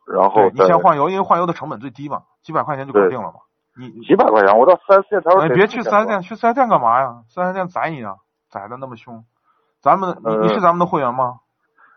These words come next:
Speaker 1: 呃，不是，我，你们在什么地方？我可以到他那儿换。
Speaker 2: 我们在，我们在西安，您，您是在什么城市？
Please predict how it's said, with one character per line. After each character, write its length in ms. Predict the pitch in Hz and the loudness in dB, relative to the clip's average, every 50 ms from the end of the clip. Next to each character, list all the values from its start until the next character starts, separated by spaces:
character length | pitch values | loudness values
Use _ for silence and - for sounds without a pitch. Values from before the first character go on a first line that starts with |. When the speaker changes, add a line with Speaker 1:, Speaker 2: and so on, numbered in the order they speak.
| _ _ | _ _
Speaker 1:
呃， 280 | - - 131 135 127 | 2 6 6 6 6
不 120 | 117 123 160 | 6 2 -4
是， 220 | - - 156 117 | -4 -2 0 0
我， 260 | 98 95 98 - - - _ _ _ _ _ _ | 0 -2 -6 -10 -14 -20 _ _ _ _ _ _
你 160 | - 139 156 | -12 -10 -6
们 120 | 165 208 214 | -6 0 4
在 140 | 214 180 | 4 4
什 120 | - - 120 | 4 2 -4
么 80 | 151 | -8
地 100 | 165 165 | -8 -6
方？ 160 | 123 104 92 90 | -4 -2 0 0
我 140 | 98 104 | 0 0
可 140 | - - 139 | 0 0 0
以 40 | 135 | 2
到 140 | 135 131 - | 4 4 2
他 140 | - - 117 | 2 0 0
那 100 | 117 123 | 0 0
儿 80 | 110 - | 0 0
换。 120 | - 117 - - - _ - - - _ _ _ _ _ | -2 -4 -4 -4 -8 _ -18 -18 -18 _ _ _ _ _
Speaker 2:
我 140 | - 170 160 | -6 -4 -4
们 140 | 165 190 196 | -4 -4 -4
在， 200 | 202 196 - - - - | -4 -4 -4 -6 -10 -8
我 160 | 156 165 156 | -4 -4 -4
们 80 | 180 202 | -2 -2
在 120 | 220 202 | -2 -2
西 220 | 180 - - 214 208 | -2 -4 -6 -2 0
安， 220 | 202 214 214 185 | 2 2 2 0
您， 160 | 170 175 175 | -4 -6 -6
您 120 | 165 170 175 | -6 -6 -6
是 120 | 190 180 | -6 -4
在 120 | 175 156 | -4 -4
什 140 | 135 - 131 | -4 -6 -10
么 80 | 123 123 | -16 -14
城 200 | - 113 110 113 | -14 -16 -16 -14
市？ 180 | 117 107 104 | -14 -14 -16